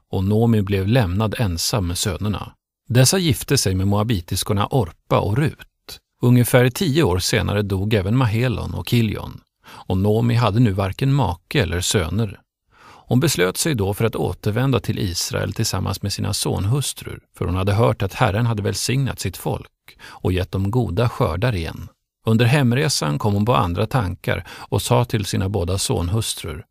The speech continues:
"Är det inte bättre att ni vänder tillbaka till era föräldrar i deras hem istället för att följa med mig? Herren ska belöna er för er godhet mot både mig och era män. Kanske ska han också välsigna er med nya lyckliga äktenskap."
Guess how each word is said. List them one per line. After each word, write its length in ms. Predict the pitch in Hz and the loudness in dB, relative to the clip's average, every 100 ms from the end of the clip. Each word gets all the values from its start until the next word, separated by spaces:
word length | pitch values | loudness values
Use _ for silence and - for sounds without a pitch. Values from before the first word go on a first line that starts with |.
| - | -2
"Är 80 | 120 | 2
det 80 | |
inte 180 | 143 156 | 2 2
bättre 400 | 131 127 - 127 | 2 2 2 0
att 100 | 113 | 0
ni 180 | 101 104 | 0 0
vänder 240 | 117 117 | 0 0
tillbaka 560 | 110 104 98 113 - 98 | 0 0 0 -2 -4 -6
till 160 | 95 92 | -4 -2
era 160 | 87 | -2
föräldrar 580 | - 107 104 120 95 82 | -2 -2 0 0 -2 -4
i 80 | 92 | -4
deras 380 | 104 101 127 - | -2 0 -2 -4
hem 280 | 92 92 | -4 -4
istället 320 | 98 - 95 - | -4 -4 -6 -4
för 100 | 95 | -6
att 140 | 90 | -4
följa 260 | - 90 90 | -4 -4 0
med 240 | 123 92 | 0 0
mig? 400 | 110 98 - - _ _ _ _ - - | -2 -4 -8 -16 _ _ _ _ -20 -8
Herren 400 | - 131 113 131 | 2 2 4 0
ska 180 | - 113 | 0 0
belöna 480 | 104 95 113 110 87 | 0 0 0 0 -2
er 140 | 98 | -2
för 160 | 101 95 | -4 -4
er 220 | 90 92 | -4 -4
godhet 840 | 104 104 82 98 107 - _ - - - - | -2 -2 -2 -2 -2 -4 _ -20 -20 -20 -10
mot 200 | - 107 | -2 0
både 240 | 107 104 120 | 2 2 4
mig 340 | 113 120 85 | 4 2 0
och 60 | 85 | 0
era 140 | 85 | 0
män. 360 | 104 110 - - _ - | 0 -2 -4 -10 _ 0
Kanske 320 | 123 110 139 | 2 4 2
ska 140 | - | 2
han 120 | 131 | 2
också 220 | 131 - 117 | 0 0 0
välsigna 540 | 120 - 120 135 95 | 2 2 2 2 2
er 40 | |
med 140 | 92 107 | 0 2
nya 300 | 120 95 110 | 2 2 0
lyckliga 500 | 104 - - 95 90 | 0 -4 -6 -4 -4
äktenskap." 600 | - - 92 - - | -6 -8 -6 -6 -8